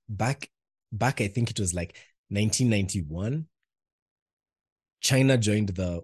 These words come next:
World Trade Organization, right? So China was coming from rural, yani, those guys were, like, they were starting from scratch. Like, you know, when they say you're in the pits, those guys were in the trenches, really digging and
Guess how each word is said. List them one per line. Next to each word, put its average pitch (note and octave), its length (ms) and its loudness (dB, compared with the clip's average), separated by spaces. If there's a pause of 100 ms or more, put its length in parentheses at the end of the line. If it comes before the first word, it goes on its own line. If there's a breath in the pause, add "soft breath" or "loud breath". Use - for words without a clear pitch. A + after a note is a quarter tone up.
World F#2+ 400 -2
Trade F2+ 300 -6
Organization, D#2+ 760 -10 (180)
right? F2 240 -10
So F2+ 200 -8 (140)
China D3 300 2
was F#2 160 -2
coming A2 240 -2
from E2+ 300 -8 (540)
rural, C3 960 6
yani, G#2+ 520 -2
those A2 160 0
guys G#2 260 2
were, F2 220 -4
like, E2 520 -10 (1600)
they G#2 280 -4
were G#2 140 2
starting A#2 380 -2
from F2+ 240 -6
scratch. - 500 -4
Like, E2 300 -8
you A2+ 280 -6
know, B2+ 120 2
when A#2+ 100 4
they G#2+ 80 2
say B2 160 2
you're A2 400 4
in G2 80 0
the F#2+ 120 -2
pits, - 460 -4 (720)
those A2 160 -2
guys A2 240 2
were G2+ 80 0
in F#2 140 -2
the E2+ 120 -6
trenches, F2+ 640 -4
really G2+ 220 0
digging E2+ 580 -6
and E2 280 -12